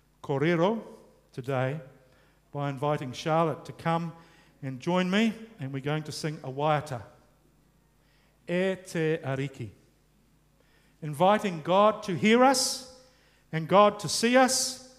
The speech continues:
and saying that we are together and we love God,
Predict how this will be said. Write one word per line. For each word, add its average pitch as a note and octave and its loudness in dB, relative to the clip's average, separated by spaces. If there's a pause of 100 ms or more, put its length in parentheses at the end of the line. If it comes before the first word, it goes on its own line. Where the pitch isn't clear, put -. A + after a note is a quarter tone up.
(440)
and C#3 -10
saying F#3+ 0
that E3+ -4
we G#3+ 0
are G#3 4
together G3+ 0 (120)
and D#3 -6
we C#3+ -8
love E3+ 0
God, A#2 -6